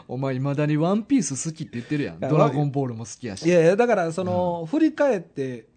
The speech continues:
Speaker 2: 考えると、
Speaker 1: うん。
Speaker 2: もちろん好きやねんけど、
Speaker 1: うん。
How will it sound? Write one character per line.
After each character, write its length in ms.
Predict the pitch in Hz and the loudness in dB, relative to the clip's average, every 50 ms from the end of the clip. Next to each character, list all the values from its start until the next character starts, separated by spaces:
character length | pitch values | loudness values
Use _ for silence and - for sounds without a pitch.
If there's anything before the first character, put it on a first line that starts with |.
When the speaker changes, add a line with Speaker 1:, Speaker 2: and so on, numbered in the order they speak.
| - - | -8 -4
Speaker 2:
考 160 | 220 190 208 214 220 | -4 -2 -2 -2 -4
え 100 | 220 220 | -4 -6
る 80 | 214 | -6
と、 240 | 208 - 294 233 156 | -4 -2 -2 -2 -2
Speaker 1:
う 40 | 123 | -2
ん。 20 | |
Speaker 2:
も 100 | 120 - | -4 -4
ち 80 | 202 160 | -4 -4
ろ 80 | 151 143 | -4 -4
ん 40 | |
好 40 | 135 | -6
き 240 | 127 - - - 233 | -8 -12 -12 -6 -4
や 100 | 202 156 | -4 -4
ね 120 | 127 117 | -4 -8
ん 60 | 107 101 | -12 -14
け 100 | - 101 | -16 -14
ど、 160 | 92 107 90 | -14 -12 -8
Speaker 1:
う 40 | 104 | -6
ん。 200 | 107 101 90 | -4 -4 -6